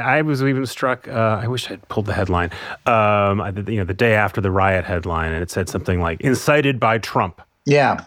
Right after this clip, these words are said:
Speaker 1: You know, uh, it was the kind of thing that, uh, that the Times would never have, have put in a headline for, for, for, uh, at all. There was still an argument, "Oh, they weren't incited, that, you know, he didn't say go riot." And the, and the old Times would never have done that.
Speaker 2: Yeah.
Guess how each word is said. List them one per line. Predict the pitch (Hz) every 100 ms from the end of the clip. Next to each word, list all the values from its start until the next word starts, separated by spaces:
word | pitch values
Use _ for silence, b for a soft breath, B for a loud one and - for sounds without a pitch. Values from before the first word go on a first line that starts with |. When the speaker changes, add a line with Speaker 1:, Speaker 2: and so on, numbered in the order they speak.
| -
Speaker 1:
You | 123 98
know, | 92
uh, | - - 107 95 92 90 90 95 101
it | 101 104 107
was | 117 107
the | 123
kind | 127
of | 117
thing | 117 104
that, | 101 -
uh, | 120 117
that | 117
the | 107
Times | - 120 107
would | 113
never | 107 110 104 92
have, | 82 80 78 - B B B
have | - 92 85 80 85 - -
put | -
in | 87
a | 95
headline | - 101 95 80 80
for, | - 82
for, | - 92 -
for, | - -
uh, | - 120 - - - -
at | 117
all. | 117 107
There | 98 107 B 165
was | 151
still | 240
an | 196
argument, | 127 117
"Oh, | 190 233
they | 131
weren't | 101 98
incited, | 82 170 147 139 120
that, | 95 92
you | 101
know, | 87
he | 101
didn't | 90 92
say | - 127 131
go | 131
riot." | 123 123 135 - B B
And | 151 147
the, | -
and | 151
the | 156
old | 156 165 151
Times | 160 135 131 131
would | 113
never | 107 104
have | 123
done | 156 107
that. | 92 - -
Speaker 2:
Yeah. | 170 190 226 208